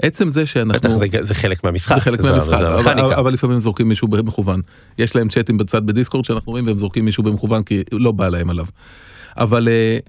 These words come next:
Speaker 1: הם לא מבינים את התופעה, הם ילדים טובים, הם לא מסתירים את זה אפילו. ועצם זה שאנחנו רק מסמנים להם את זה, מ-, מחליפים לדוגמה את הצבע של המסך וכותבים להם, "שימו לב לשפה." זה פותר את הבעיה. אנחנו לא מתעסקים פה עם האקרים שהם מת-, מתחבאים מאיתנו, לכן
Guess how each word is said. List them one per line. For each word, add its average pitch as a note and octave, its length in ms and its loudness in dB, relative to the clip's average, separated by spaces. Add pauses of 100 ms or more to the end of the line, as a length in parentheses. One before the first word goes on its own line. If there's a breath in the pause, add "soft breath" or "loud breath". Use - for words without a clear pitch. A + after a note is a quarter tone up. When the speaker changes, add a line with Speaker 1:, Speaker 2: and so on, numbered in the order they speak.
(280 loud breath)
Speaker 1:
הם C3 120 2
לא D3+ 100 2
מבינים E3 240 0
את - 80 -8
התופעה, G2 440 0
הם A2 140 2
ילדים G#2+ 380 2
טובים, A2 360 0
הם F#2+ 100 2
לא A2+ 100 2
מסתירים B2+ 420 0
את B2 80 -2
זה G2 100 0
אפילו. F2 280 -4 (480 loud breath)
ועצם D3+ 500 2
זה D#3+ 100 0
שאנחנו A2+ 440 0
רק C3+ 240 -2
מסמנים A2+ 460 2
להם C3 160 0
את A2 60 -4
זה, A2 200 0
מ-, A2+ 140 -2 (120)
מחליפים B2+ 340 0
לדוגמה C3+ 320 0
את A#2+ 100 -4
הצבע B2 260 -4
של B2 140 -2
המסך A2 380 0
וכותבים A2+ 340 0
להם, A2+ 120 2
"שימו A2+ 220 0
לב G#2+ 140 0
לשפה." F#2+ 360 -4 (440 soft breath)
זה B2+ 100 2
פותר C3 220 -4
את C3 80 -4
הבעיה. B2+ 320 -2 (480 soft breath)
אנחנו A2+ 220 0
לא C3 80 4
מתעסקים D3+ 420 -2
פה G#2+ 100 0
עם G#2+ 100 -2
האקרים G#2+ 360 0
שהם G2+ 240 2
מת-, G2 180 0 (220)
מתחבאים G#2 440 0
מאיתנו, B2+ 340 0
לכן E3 320 -2